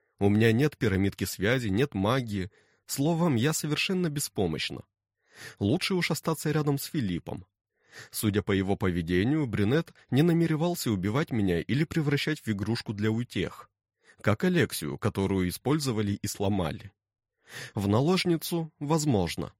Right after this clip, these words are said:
но тут планам Филиппа не суждено сбыться. Вчера он застал меня врасплох, но отныне я сумею дать отпор.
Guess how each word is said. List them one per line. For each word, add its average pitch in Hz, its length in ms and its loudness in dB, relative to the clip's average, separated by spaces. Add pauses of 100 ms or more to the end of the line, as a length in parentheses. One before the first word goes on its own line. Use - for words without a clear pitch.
(420)
но 175 300 4
тут - 460 -2
планам 139 400 4
Филиппа 120 380 0
не 113 100 2
суждено 123 480 0
сбыться. 80 420 -10 (840)
Вчера 107 420 2
он 120 160 2
застал 123 340 -2
меня 120 240 2
врасплох, 123 640 -2
но 90 200 2
отныне 131 440 2
я 87 220 0
сумею 131 440 2
дать 78 200 -4
отпор. - 480 -8